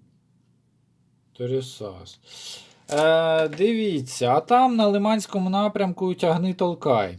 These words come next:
як кажуть. Взагалі цікаво. Е, ну, Манна, Сейвас, Торісас. Відповідно, ось там і оборона йде з одного боку,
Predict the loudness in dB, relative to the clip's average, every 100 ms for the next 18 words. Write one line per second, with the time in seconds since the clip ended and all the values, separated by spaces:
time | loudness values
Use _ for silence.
0 | -14 -14 -14 -8 -6 -4 -6 -10 -16 _
1 | _ _ _ _ _ -16 -4 0 0 -2
2 | -8 -10 -10 -10 -10 _ _ -6 0 2
3 | 4 2 2 0 -2 -2 -2 -2 -6 -14
4 | -18 -14 -6 2 2 4 0 -2 -2 -2
5 | -2 -4 -4 -4 -4 -6 -8 -10 -10 -18
6 | _ -6 -4 -2 0 0 0 4 4 4
7 | 4 6 8 8 4 2 -2 -2 0 0
8 | -2 -2 0 2 2 2 0 2 -2